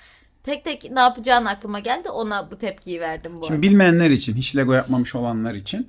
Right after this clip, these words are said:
Speaker 2: e, Lego size paketleri numaralandırıyor. Bir numaralı paket, iki numaralı paket. Sen de kitapçıktan yaparken işte bir numaralı paketi aç. Bir numaralı paket işte bu Hubble teleskop kısmı.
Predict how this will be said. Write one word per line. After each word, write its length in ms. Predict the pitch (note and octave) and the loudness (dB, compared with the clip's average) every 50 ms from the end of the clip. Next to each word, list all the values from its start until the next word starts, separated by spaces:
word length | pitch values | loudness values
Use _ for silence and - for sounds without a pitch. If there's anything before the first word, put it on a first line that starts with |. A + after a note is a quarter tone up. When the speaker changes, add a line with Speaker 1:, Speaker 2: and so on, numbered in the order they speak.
| _ _ _ _ _ _ _ _ _ _ - | _ _ _ _ _ _ _ _ _ _ -4
Speaker 2:
e, 320 | B2+ A#2 A#2+ B2+ C3 C#3+ | -4 -2 -2 -2 0 0
Lego 220 | D#3 D3+ C3+ D#3+ D3+ | 0 0 0 0 -2
size 300 | - D3+ D3 D#3+ D#3+ - | -2 -2 -2 -4 -4 -4
paketleri 480 | D#3+ D3 C#3+ D#3 - C#3+ D3 D3 C#3+ | -4 -6 -6 -6 -2 -2 0 2 2
numaralandırıyor. 880 | C#3+ C#3+ C#3+ C3+ C3+ C3+ C3+ C3 C3 B2+ B2 A#2+ G#2+ G#2 F#2+ G2+ G#2 A#2 | 2 4 4 4 4 4 4 4 4 2 2 0 -2 -4 -4 -4 -4 -2
Bir 140 | B2 A2+ A2 | -2 0 0
numaralı 280 | G#2+ G#2 G2 G2 F#2+ | -2 -2 -4 -6 -6
paket, 220 | - G2+ G2+ G2 G#2 | -8 -12 -12 -12 -12
iki 200 | G#2 - - A#2+ | -8 -6 -4 -4
numaralı 280 | A2 G#2 G2 F#2 F2+ | -2 -2 -4 -6 -8
paket. 340 | - A#2+ - - B3+ B3+ - _ _ _ _ _ _ _ - | -10 -10 -8 -6 -8 -8 -8 _ _ _ _ _ _ _ -6
Sen 200 | - - G3 G3 | -4 -2 -2 -2
de 80 | F#3 | -2
kitapçıktan 540 | - - - F#3 F3+ - - - - F#3 F3+ | -4 -2 -2 -2 -2 -2 -6 -4 -2 -2 -2
yaparken 540 | F#3+ F#3+ F#3 E3 - D#3 A#2 G#2+ - - G2+ | 0 -2 -4 0 0 0 0 0 -2 -4 -4
işte 260 | - - - D3+ D3+ | -4 -2 -4 -2 2
bir 180 | F3 F3 E3+ D#3 | 2 4 6 6
numaralı 380 | C#3 B2+ A#2 A2 A2 G#2 G2+ | 6 6 4 2 0 -4 -6
paketi 360 | - A2 - - G2+ G2 B2 | -8 -12 -10 -10 -8 -4 -4
aç. 240 | C3 F3 F#3 - - D#3+ | -4 -4 -4 -6 -4 -2
Bir 180 | F3 D#3 D3 | 2 4 6
numaralı 380 | C3+ B2+ A#2+ A#2 A2 A2 G#2 - | 6 6 4 2 0 -2 -6 -8
paket 360 | - A#2+ - - F#3 - - | -10 -8 -6 -6 -8 -6 -6
işte 400 | C3+ - - - D#3 D3 C#3+ C#3 - | -8 -8 -6 -4 -6 -6 -6 -6 -4
bu 260 | E3 D#3+ - C3+ C#3 | -4 -4 -4 -2 0
Hubble 240 | E3+ C#3+ C#3 B2+ B2 | 0 0 0 -2 -2
teleskop 520 | - C#3 A#2+ A2+ - - - A#2+ - - | -2 -2 -2 -4 -6 -8 -8 -10 -10 -10
kısmı. 460 | - - - - - C3+ D#3+ D#3+ D#3+ | -12 -12 -10 -2 0 2 2 2 -2